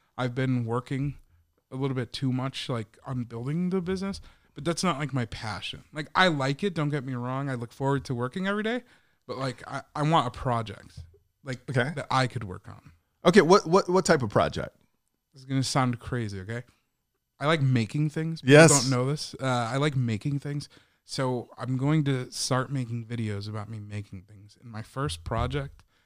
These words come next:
Speaker 1: well, this may take a few months to come
Speaker 2: Yeah.
Speaker 1: out, but, um, I'm going to make um, trash cans that take themselves out to the curb.
Speaker 2: Trash cans that take themselves out to the curb.
Speaker 1: Yeah.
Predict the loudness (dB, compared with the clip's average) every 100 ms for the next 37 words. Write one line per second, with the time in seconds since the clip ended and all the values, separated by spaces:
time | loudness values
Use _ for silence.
0 | _ -2 4 6 6 6 4 4 2 2
1 | 4 2 -2 -10 -2 6 8 8 4 -6
2 | -8 -20 _ _ -4 -2 0 -2 -4 -2
3 | 0 0 -2 -2 -2 -4 -10 _ _ _
4 | -10 -8 -8 -10 -6 -2 0 -2 -2 -2
5 | -4 -6 -8 -6 -6 -2 -2 -2 -6 -10
6 | -18 -16 -16 -16 _ _ _ _ _ _
7 | _ _ _ _ _ _ _ _ _ -10
8 | 2 10 12 12 8 4 6 6 6 6
9 | 6 4 6 4 4 6 8 10 10 8
10 | 6 6 2 2 2 2 2 -4 -10 -10